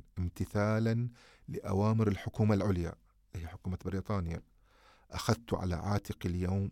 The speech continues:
مسؤولية حكومة هذا البلد". يقول: "في السنوات الأخيرة شهدت المدن في هذا العالم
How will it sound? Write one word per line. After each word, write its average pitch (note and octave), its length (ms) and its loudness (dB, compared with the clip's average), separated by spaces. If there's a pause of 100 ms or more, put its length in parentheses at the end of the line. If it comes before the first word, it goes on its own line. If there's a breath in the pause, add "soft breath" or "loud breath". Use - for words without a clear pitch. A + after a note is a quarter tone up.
مسؤولية F#2 540 -4
حكومة A2+ 440 0 (100)
هذا E2+ 200 -6
البلد". C#2+ 360 -10 (960 soft breath)
يقول: F#2+ 320 0
"في - 80 -10
السنوات F#2 480 -2
الأخيرة G2 520 0
شهدت - 480 -6
المدن F#2 320 -2
في F#2+ 160 -4
هذا F#2 200 -2
العالم G#2 480 0